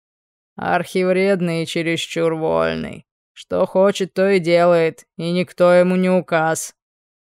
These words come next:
Сейчас вот за хозяйкой своей явился. С ней, я так понимаю, отсюда и улетит. А насчёт мышей не переживай. Нормального кота заведём. Не говорящего и без гонора».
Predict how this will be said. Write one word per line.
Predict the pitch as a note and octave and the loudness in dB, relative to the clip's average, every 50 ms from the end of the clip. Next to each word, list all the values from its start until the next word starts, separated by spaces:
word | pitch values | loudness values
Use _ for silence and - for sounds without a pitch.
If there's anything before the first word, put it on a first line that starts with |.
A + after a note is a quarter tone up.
| _ _ _ _ | _ _ _ _
Сейчас | F3 E3 E3 - F#3+ G3+ G#3 - | -10 -8 -2 0 0 0 0 0
вот | G3+ G3 F3+ | 0 -2 0
за | D#3+ E3+ | 0 -2
хозяйкой | - - F3 E3 D#3+ E3 E3+ F3 F3 - | 0 0 0 2 2 2 2 2 0 -2
своей | - - F3+ F3 E3+ E3+ E3+ E3 E3 | -4 -2 0 2 2 2 2 2 0
явился. | E3+ E3+ E3 E3 E3 E3+ E3 D#3+ - - D#3+ D#3 D#3 C#3 - | 0 0 0 0 0 -2 -2 -4 -4 -6 -6 -6 -8 -12 -18
С | _ - - - | _ -16 -12 -10
ней, | E3+ F3 F3+ | -6 -4 -2
я | F#3 F#3 | -2 0
так | F3+ G3 F3+ - | 0 -2 -4 -2
понимаю, | - F#3 F3+ F3 E3+ E3+ E3+ F3 E3+ | -2 -2 -2 0 0 2 2 0 0
отсюда | - - F3 E3 E3 E3 E3+ | -2 -4 -6 -4 -4 -2 -2
и | E3+ | 0
улетит. | E3 E3+ E3+ E3+ E3+ - - - D#2+ E2 - - - _ _ _ _ _ _ _ _ _ _ _ _ | 0 0 0 -2 -2 -4 -8 -10 -10 -10 -10 -12 -16 _ _ _ _ _ _ _ _ _ _ _ _
А | - - - | -10 -8 -6
насчёт | F#3 G3+ G#3 G3+ - G#3 G#3 G#3 G3+ | -4 -4 -4 -2 -2 -2 -2 -2 -2
мышей | G3 F#3+ F#3+ - - F3+ E3+ E3+ | -2 -4 -4 -4 -4 -4 -2 -2
не | E3+ E3 | -4 -6
переживай. | D3 - E3+ E3 E3 D#3 D3+ D#3+ D#3 D3+ D#3 D#3+ D#3+ D#3+ D3+ - - _ _ _ _ | -4 -4 -4 -2 -2 -2 -2 -2 -2 -2 -2 -2 -2 -2 -4 -6 -10 _ _ _ _
Нормального | _ - E3 E3+ E3 E3 E3 E3+ E3+ E3+ E3+ E3 D#3+ D#3+ D#3+ D#3 | _ -8 -6 -4 -2 -2 0 0 2 2 2 0 -2 -4 -6 -6
кота | D3+ - E3 D#3+ - - D#3+ D3+ | -6 -6 -6 -6 -4 -4 -4 -4
заведём. | D3 D#3+ D#3 D#3 D#3 D3 D#3+ D3+ D3 C#3+ C#3 - _ _ _ _ _ _ _ _ | -4 -4 -6 -6 -6 -4 -4 -4 -4 -6 -8 -12 _ _ _ _ _ _ _ _
Не | - - E3+ E3+ F3 | -8 -6 -4 -2 0
говорящего | E3 F3 F3+ F3+ F3+ F3 F3 F3+ F#3 F#3 F#3 F3 - - - E3+ D#3+ E3 | 2 2 4 4 6 6 6 6 4 4 4 2 0 -4 -4 -4 -2 0
и | E3+ E3+ | 0 0
без | E3 F3+ F#3 E3+ D#3+ | 0 0 0 0 0
гонора». | D#3 E3+ F3 E3+ E3+ E3+ E3 E3 D#3+ D#3+ D#3+ D#3 - - | 2 4 4 4 4 2 0 -2 -2 -2 -2 -4 -4 -8